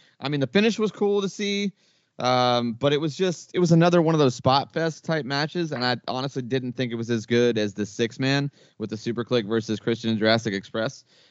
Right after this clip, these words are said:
Uh, so we're in dead center on it. I'm, I'm three beers right here. Uh, no, no more, no less. Uh, Wex, where you at on this six man here?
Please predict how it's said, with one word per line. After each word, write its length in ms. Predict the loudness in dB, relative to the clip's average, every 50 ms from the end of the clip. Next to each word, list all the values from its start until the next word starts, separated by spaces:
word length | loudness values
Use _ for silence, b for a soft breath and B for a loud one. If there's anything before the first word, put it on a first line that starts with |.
| b b
Uh, 160 | 0 0 0
so 180 | 2 2 2 2
we're 100 | 4 2
in 100 | 2 2
dead 240 | 2 2 2 2 0
center 280 | 0 0 0 0 0
on 180 | 0 0 0 0
it. 100 | -2 -4 -6
I'm, 260 | -8 -8 -6 -8 -8 -8
I'm 120 | -8 -10
three 240 | -10 -8 -4 -4 -2
beers 420 | 0 2 2 2 2 0 0 -2 -2
right 180 | -2 -2 0
here. 360 | 2 4 6 6 6 6 4 b b b b b b b
Uh, 380 | -10 -8 -6 -4 -4 -4 -4 -6 -6
no, 460 | -4 0 4 6 8 10 10 10 10 8
no 180 | 8 6 6
more, 400 | 6 6 6 8 8 6 6 6
no 160 | 4 2 0
less. 500 | 0 -2 -2 -2 -2 -4 -6 -12 -20 -16 _ -6
Uh, 240 | -4 -4 -2 -2
Wex, 280 | 0 0 0 0 0 0
where 120 | 0 2
you 100 | 2 4
at 100 | 2 2 2
on 80 | 0
this 100 | -4 -6 -6
six 240 | -8 -8 -8 -8 -8
man 160 | -8 -6 -6
here? 180 | -6 -6 -8